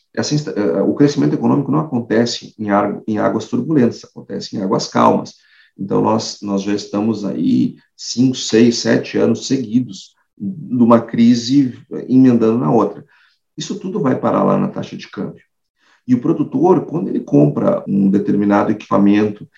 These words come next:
e esse equipamento ele tá lastreado em moeda estrangeira, seu financiamento, ele tá exposto a um risco de câmbio. Não por conta do negócio que ele fez.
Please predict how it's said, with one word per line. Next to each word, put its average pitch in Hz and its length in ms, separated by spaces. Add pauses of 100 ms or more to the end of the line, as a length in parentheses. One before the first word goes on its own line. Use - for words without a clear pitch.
(100)
e 110 100
esse 107 160
equipamento 107 540
ele 101 140
tá 104 560
lastreado - 680
em 104 60
moeda 98 260
estrangeira, 101 600
seu - 180
financiamento, - 880 (400)
ele 113 240
tá 120 280
exposto 113 560
a 101 40
um 98 80
risco 98 400
de - 200
câmbio. - 440 (300)
Não 143 320
por - 300
conta 151 320
do 135 120
negócio 113 600
que 98 120
ele 98 120
fez. - 640